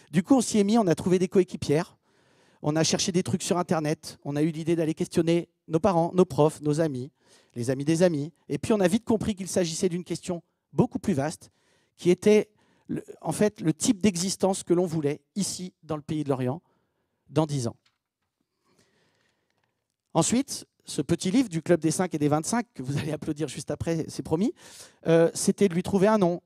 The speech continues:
Ensuite, c'est quelques titres de paragraphes, je vous en donne quelques-uns, vous allez comprendre, c'est, c'est tout ce que les contributeurs ont, ont apporté aussi. Un territoire pour les jeunes, pour y vivre et y travailler. Gardons la pêche.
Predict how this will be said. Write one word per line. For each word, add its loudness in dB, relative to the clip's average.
Ensuite, -4
c'est -6
quelques 0
titres -4
de -10
paragraphes, -2
je -10
vous -4
en 0
donne 2
quelques-uns, -4
vous -2
allez -2
comprendre, -4
c'est, -10
c'est -10
tout -4
ce -4
que 0
les -2
contributeurs 2
ont, -4
ont 0
apporté 2
aussi. -2
Un -4
territoire 0
pour 2
les 6
jeunes, 2
pour -6
y -8
vivre -6
et -2
y -8
travailler. -2
Gardons 0
la 4
pêche. 0